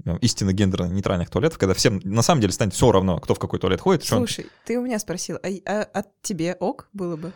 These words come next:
Speaker 1: Э, знаешь, я за свою жизнь прошел, э, вот это, наверное, по-, э, путь от, э, «мне не ок» до «мне абсолютно пофигу».
Speaker 2: Мгм.
Speaker 1: Потому что, а, внезапно, э, часть мужчин уже, э, имеет некоторый опыт, э,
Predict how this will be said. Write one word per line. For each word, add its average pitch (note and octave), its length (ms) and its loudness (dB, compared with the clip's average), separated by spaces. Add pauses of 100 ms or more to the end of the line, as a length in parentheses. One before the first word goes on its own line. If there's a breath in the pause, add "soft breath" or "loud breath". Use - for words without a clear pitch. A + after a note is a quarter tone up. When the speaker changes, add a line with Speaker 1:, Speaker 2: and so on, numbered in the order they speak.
(120)
Speaker 1:
Э, A#2 400 8
знаешь, D3 300 2
я A#2+ 800 2
за A#2+ 80 -2
свою B2+ 300 -2
жизнь E3+ 320 -2
прошел, A2+ 960 4
э, - 20 -10 (100)
вот G#2 140 -2
это, A2 100 -2
наверное, G2+ 220 2
по-, G2 500 2 (720 soft breath)
э, - 60 -16
путь C#3 320 0
от, A2 240 4
э, G#2 120 6
«мне A#2 220 4
не A#2+ 140 4
ок» F#3+ 160 4
до A#2 480 8
«мне A#2 140 2
абсолютно G#2 280 0
пофигу». - 340 -6 (220)
Speaker 2:
Мгм. A3 280 -2
Speaker 1:
Потому A#2+ 240 4
что, G#2 460 4 (260)
а, F#2+ 180 4
внезапно, B2+ 800 2
э, G2+ 180 0
часть E3 180 2
мужчин C#3 280 0
уже, A2 540 4
э, F#2+ 380 2
имеет A2+ 320 2
некоторый G#2+ 280 0
опыт, E3+ 260 2
э, F#2 320 4